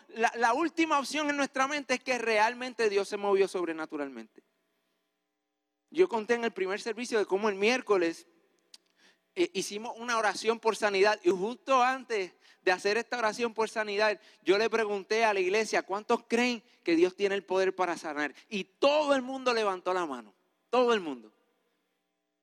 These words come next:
Y cuando terminé la oración, hice la pregunta, "¿Alguien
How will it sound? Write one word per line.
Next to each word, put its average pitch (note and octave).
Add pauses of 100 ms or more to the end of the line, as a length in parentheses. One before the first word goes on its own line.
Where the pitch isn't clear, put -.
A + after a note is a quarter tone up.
(640)
Y G#3
cuando G#3+
terminé A3
la D4
oración, C#4+
hice B3+
la C4
pregunta, B3
"¿Alguien B3